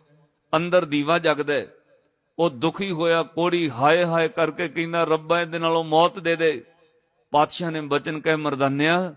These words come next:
ਇਹ ਦੁਖੀ ਬੰਦੇ ਨੂੰ ਬਾਹਰ ਲੈ ਕੇ ਆ।" ਜਦੋਂ ਭਾਈ ਮਰਦਾਨਾ ਉਹਦੀ ਕੁੱਲੀ ਵਿੱਚ ਗਏ, ਇੱਕਦਮ ਬਾਹਰ ਆ ਗਏ। ਕਹਿੰਦੇ, "ਮਹਾਰਾਜ, ਅੰਦਰ ਤਾਂ ਬਹੁਤ ਬਦਬੂ ਹੈ।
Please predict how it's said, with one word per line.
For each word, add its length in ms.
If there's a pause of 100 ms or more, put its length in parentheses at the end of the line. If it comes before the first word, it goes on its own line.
(480)
ਇਹ 100
ਦੁਖੀ 340
ਬੰਦੇ 320
ਨੂੰ 120
ਬਾਹਰ 240
ਲੈ 140
ਕੇ 240
ਆ।" 80 (920)
ਜਦੋਂ 300
ਭਾਈ 280
ਮਰਦਾਨਾ 480
ਉਹਦੀ 160
ਕੁੱਲੀ 320
ਵਿੱਚ 200
ਗਏ, 260 (720)
ਇੱਕਦਮ 400
ਬਾਹਰ 240
ਆ 120
ਗਏ। 180 (100)
ਕਹਿੰਦੇ, 220
"ਮਹਾਰਾਜ, 460
ਅੰਦਰ 240
ਤਾਂ 160
ਬਹੁਤ 380
ਬਦਬੂ 420
ਹੈ। 80